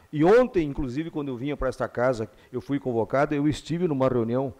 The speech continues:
com a Procuradoria, dizendo que eu estava aqui e que eu ia falar sobre esse assunto. E que, com certeza, os vereadores iriam me cobrar, né? E eu disse que ia tocar nesse assunto. Eu lamento realmente a morosidade. Eu lamento.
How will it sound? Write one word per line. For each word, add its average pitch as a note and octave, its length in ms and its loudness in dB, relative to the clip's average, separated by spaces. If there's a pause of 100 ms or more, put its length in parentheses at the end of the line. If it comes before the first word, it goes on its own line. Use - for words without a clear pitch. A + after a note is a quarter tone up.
(420)
com C3 160 0
a B2 60 0
Procuradoria, B2 680 0
dizendo D#3+ 380 0
que F3+ 100 -6
eu F3 40 2
estava D#3+ 320 2
aqui E3 300 -6
e G3 40 -6
que - 100 -8
eu A#3+ 140 -4
ia F3+ 160 4
falar F3 300 2
sobre E3+ 200 -4
esse A3 120 -6
assunto. G#3+ 420 -10 (180)
E C#3+ 120 -10
que, - 80 -16
com G3+ 120 4
certeza, F#3 640 0 (180)
os C#3+ 120 -10
vereadores E3 480 0
iriam F#3 200 0
me F#3+ 120 -4
cobrar, E3 500 0 (720)
né? A#2 300 -8 (320)
E G#2+ 60 -8
eu - 80 -6
disse C3 300 -8
que D#3+ 100 -6
ia D#3+ 80 0
tocar F3 320 0
nesse E3+ 180 -6
assunto. D3+ 400 -8 (440)
Eu B2 140 -4
lamento G3+ 460 2
realmente C3+ 500 0
a E3+ 60 2
morosidade. E3 760 -4 (800)
Eu A#2+ 140 -8
lamento. A#2 500 -6